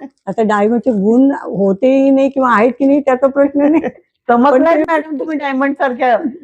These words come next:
Speaker 1: आई वडिलांनी छान प्रॉपर नाव ठेवलं तुमचं.
Speaker 2: हा, मग ते आणि हे सुद्धा नाव सरांनी सुचवलं.
Speaker 1: हो.
Speaker 2: हा, म्हणजे ही कणी म्हणजे हिऱ्याचा बारीक बारीक
Speaker 1: कण
Speaker 2: कण,
Speaker 1: असतात. बरोबर.
Speaker 2: कण असे.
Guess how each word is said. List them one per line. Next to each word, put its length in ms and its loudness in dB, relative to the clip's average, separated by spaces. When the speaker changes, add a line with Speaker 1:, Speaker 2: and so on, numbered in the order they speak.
Speaker 1:
आई 100 0
वडिलांनी 420 0
छान 240 -2
प्रॉपर 440 -2
नाव 180 2
ठेवलं 320 0
तुमचं. 380 -2
Speaker 2:
हा, 300 -6
मग 180 0
ते 300 0
आणि 220 2
हे 220 2
सुद्धा 300 -2
नाव 260 -6
सरांनी 460 -2
सुचवलं. 500 -4
Speaker 1:
हो. 260 2
Speaker 2:
हा, 500 -2
म्हणजे 240 4
ही 320 2
कणी 640 0
म्हणजे 300 2
हिऱ्याचा 440 2
बारीक 360 0
बारीक 320 -2
Speaker 1:
कण 60 -10
Speaker 2:
कण, 300 -2
Speaker 1:
असतात. 580 -4
बरोबर. 260 0
Speaker 2:
कण 140 0
असे. 440 -4